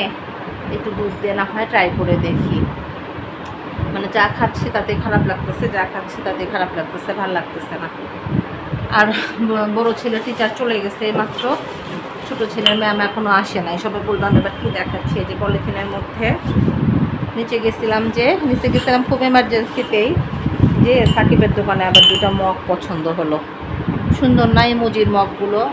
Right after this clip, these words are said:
ভালোই লাগতেছে, তাই না? খারাপ লাগতেছে না। তো মনটা বেশি ভালো না, তো এর জন্য সাকিবের দোকান থেকে দুটো মগ নিয়ে আসলাম, একটা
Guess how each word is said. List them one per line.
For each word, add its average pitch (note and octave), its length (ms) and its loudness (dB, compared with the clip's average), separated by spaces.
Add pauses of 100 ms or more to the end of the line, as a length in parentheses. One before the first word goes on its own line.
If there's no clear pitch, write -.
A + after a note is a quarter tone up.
ভালোই A#3+ 300 2
লাগতেছে, - 460 -2
তাই A3+ 180 2
না? A#3+ 60 0 (120)
খারাপ A#3+ 300 -2
লাগতেছে F#3+ 440 -8
না। F#3 60 -10 (640)
তো A3+ 140 -6
মনটা B3 320 0
বেশি B3+ 160 2 (120)
ভালো A3 240 2
না, A#3+ 60 4 (140)
তো C4 80 0 (760)
এর G#3+ 140 -4
জন্য A3 160 0 (180)
সাকিবের G3 440 -2
দোকান F#3 200 2 (100)
থেকে - 200 6 (300)
দুটো G3 200 4 (120)
মগ F#3 160 6 (120)
নিয়ে F#3 240 0
আসলাম, E3+ 300 -8 (680)
একটা - 140 0